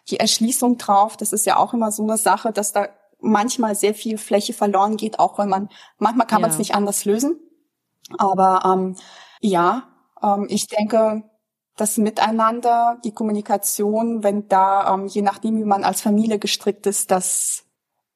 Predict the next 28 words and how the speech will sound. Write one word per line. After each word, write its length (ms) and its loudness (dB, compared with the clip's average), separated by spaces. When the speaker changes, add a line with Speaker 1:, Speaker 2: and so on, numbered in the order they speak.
Speaker 2:
Mhm. 80 -4
Speaker 1:
ja. 220 -2
Speaker 2:
Und 140 2
in 120 4
den 140 2
Kinderzimmern 640 0
hast 200 -2
du 60 0
dann 240 0
auch 180 -2
immer 380 2
das, 340 -4
äh, 160 0
so 120 -4
Etagenbetten 960 0
oder 160 0
quasi 300 0
das 200 -6
Bett 320 -4
nochmal 420 0
in 380 0
einer 140 2
anderen 460 2
Höhe 460 0
oder 200 -2
ist 200 -8
das 100 -10
quasi 800 -4